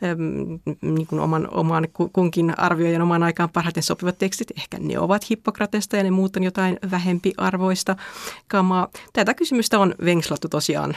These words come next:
voi sanoa jo vuosi, pari vuosituhatta tässä, ja ei siihen mitään ratkaisua ole, että se on, on nykyään ehkä jotkut jopa sanoo, että meidän ei pitäisi puhua Hippokratesta ollenkaan näiden tekstien yhteydessä, vaan sanoa vaan, että nämä on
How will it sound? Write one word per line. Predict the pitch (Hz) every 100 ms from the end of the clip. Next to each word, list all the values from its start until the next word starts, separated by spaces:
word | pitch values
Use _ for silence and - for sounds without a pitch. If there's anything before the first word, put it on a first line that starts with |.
| -
voi | 151 147
sanoa | 147 147
jo | 131 123 - - -
vuosi, | 170 156 151 - 170 -
pari | 160 160 -
vuosituhatta | 165 165 160 165 160 165
tässä, | - 165 -
ja | 175 165 - -
ei | 165
siihen | 160 156 160
mitään | 160 165 160
ratkaisua | 156 165 170 165
ole, | 165 165
että | 170 185
se | - 165
on, | 196 - - - - -
on | 196
nykyään | 190 175 208
ehkä | 233 - 180
jotkut | 180 240 - 170
jopa | 165 160
sanoo, | 147 147 123
että | 147 - 160
meidän | 151 151
ei | 147
pitäisi | - - -
puhua | 151 156
Hippokratesta | - - - - 143 147
ollenkaan | 151 147 - -
näiden | 151 147
tekstien | 147 - - 156
yhteydessä, | 156 - - - 165
vaan | 156
sanoa | 160 156 165
vaan, | 165 160
että | 156 165
nämä | 180 185 170
on | 160